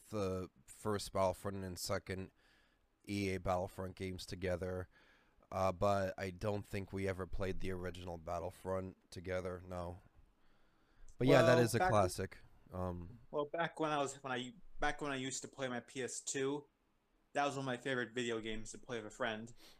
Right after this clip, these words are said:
Speaker 2: It was so, it was so, uh, well, it's basically got the whole war vibe.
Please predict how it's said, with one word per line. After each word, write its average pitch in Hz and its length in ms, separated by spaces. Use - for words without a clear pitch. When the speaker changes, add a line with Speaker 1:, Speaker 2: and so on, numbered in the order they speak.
Speaker 2:
It 135 60
was 135 260
so, 165 100
it 131 60
was 135 220
so, 131 540
uh, 143 380
well, 131 260
it's 120 140
basically - 400
got 147 160
the - 60
whole 127 300
war 120 280
vibe. 107 280